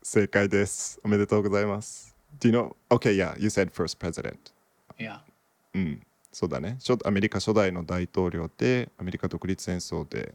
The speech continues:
Speaker 1: あの、総司令官を務めて、えー、イギリスからの独立を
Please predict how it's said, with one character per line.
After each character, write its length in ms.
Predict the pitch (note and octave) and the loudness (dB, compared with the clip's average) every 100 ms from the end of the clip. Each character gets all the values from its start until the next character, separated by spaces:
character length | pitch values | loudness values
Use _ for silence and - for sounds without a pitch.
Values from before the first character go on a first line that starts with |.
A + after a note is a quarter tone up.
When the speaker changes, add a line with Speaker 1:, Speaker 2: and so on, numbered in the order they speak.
| _ | _
Speaker 1:
あ 160 | E2+ D#2+ | -10 -8
の、 400 | C#2+ C#2 B1 G1+ | -8 -10 -10 -10
総 220 | - G#2+ | 2 2
司 140 | G2+ G2+ | 2 2
令 140 | G2+ | 0
官 300 | - E2+ A#1 | 0 -4 -4
を 60 | G#1 | -8
務 280 | - D#2+ B1+ | -8 -8 -8
め 60 | - _ _ _ | -10 _ _ _
て、 280 | - C3 - _ - - - - - | 6 6 4 _ -20 -20 -20 -20 -4
え 400 | G2+ F2 D#2+ C2+ - | 0 2 2 -2 -2
ー、 40 | |
イ 20 | |
ギ 120 | G2 | 2
リ 80 | F2+ | 2
ス 120 | - | 2
か 120 | - C#3 | 2 4
ら 80 | A#2 | 4
の 120 | D#2+ | 0
独 240 | F2 - | -8 -6
立 200 | - - | -8 -6
を 300 | A#1+ - - | -10 -10 -20